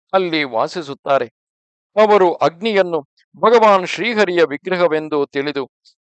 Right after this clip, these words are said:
ತಮ್ಮ ಯಜ್ಞಾದಿ ಕರ್ಮ ಕೌಶಲದ ಮೂಲಕ ಅವನನ್ನು ಉಪಾಸಿಸುತ್ತಾರೆ. ಎಲ್ಲ ಜನರು ವೇದವೇತ್ತರು,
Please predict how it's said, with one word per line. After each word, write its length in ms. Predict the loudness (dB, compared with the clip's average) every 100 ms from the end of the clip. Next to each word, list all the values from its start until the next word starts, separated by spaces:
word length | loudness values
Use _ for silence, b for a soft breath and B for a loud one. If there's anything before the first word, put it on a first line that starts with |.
| 0
ತಮ್ಮ 240 | 0 2
ಯಜ್ಞಾದಿ 680 | 2 2 0 0 2 2 2
ಕರ್ಮ 380 | 0 0 2 0
ಕೌಶಲದ 540 | 2 0 0 0 2
ಮೂಲಕ 460 | 2 0 -2 -2 0
ಅವನನ್ನು 720 | 0 0 -2 0 0 -2 -4
ಉಪಾಸಿಸುತ್ತಾರೆ. 1080 | -8 -10 -4 -2 -2 -6 -14 -6 0 0 -2 _ _ _ _ -8
ಎಲ್ಲ 420 | 2 2 4 2
ಜನರು 580 | 2 -2 0 0 0 -4
ವೇದವೇತ್ತರು, 840 | -4 -2 0 0 -4 -2 -2 -2